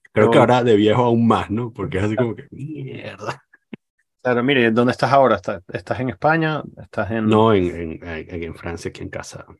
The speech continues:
Speaker 2: Ah, te, vives
Speaker 1: Sí.
Speaker 2: en Francia ahora.
Speaker 1: Ujú, ujú. Sí,
Speaker 2: Abro,
Speaker 1: sí, yo vivo.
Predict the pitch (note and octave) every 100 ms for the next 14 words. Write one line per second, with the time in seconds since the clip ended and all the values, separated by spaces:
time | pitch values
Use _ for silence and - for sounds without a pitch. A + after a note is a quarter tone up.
0 | _ _ _ _ D#3+ A#2+ G2+ - - -
1 | B2 B2 C3 B2 C#3+ D3+ - - G#2+ A#2
2 | G#2+ - _ _ _ _ _ _ C3+ C#3+
3 | F3 A#2+ F3 - _ - - D3 D3+ -
4 | _ _ _ _ _ _ - C3 B2 D3
5 | D3 - F2+ F2